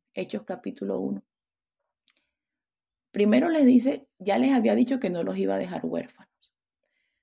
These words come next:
anteriormente, antes de morir. Y ahora les dice, "Quédense en Jerusalén", porque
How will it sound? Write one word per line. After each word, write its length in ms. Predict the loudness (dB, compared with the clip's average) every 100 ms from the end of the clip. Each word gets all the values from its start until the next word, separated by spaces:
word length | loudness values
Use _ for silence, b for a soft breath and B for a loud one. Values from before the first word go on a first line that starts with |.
| _ _
anteriormente, 840 | -10 -4 0 0 0 -2 -4 -6 -6
antes 260 | -8 -8
de 100 | -6
morir. 300 | -4 -4 -6 -4
Y 100 | 0
ahora 180 | 2
les 160 | 2 0
dice, 360 | -2 -4 -10 _
"Quédense 420 | 0 2 4 2
en 100 | 0
Jerusalén", 760 | -2 -6 -8 -4 -2 0 -2 -2
porque 500 | -2 -2 -6 _